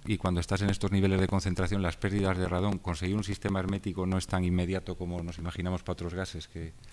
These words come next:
que parece que cerrando las espitas ya no sale nada, no. El radón es muy cabezón en ese sentido y tiende a salir por cualquier,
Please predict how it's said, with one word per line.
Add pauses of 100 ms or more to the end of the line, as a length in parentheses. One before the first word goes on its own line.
(140)
que
parece
que
cerrando
las
espitas
ya
no
sale
nada,
no. (360)
El
radón
es
muy
cabezón
en
ese
sentido
y
tiende
a
salir
por
cualquier,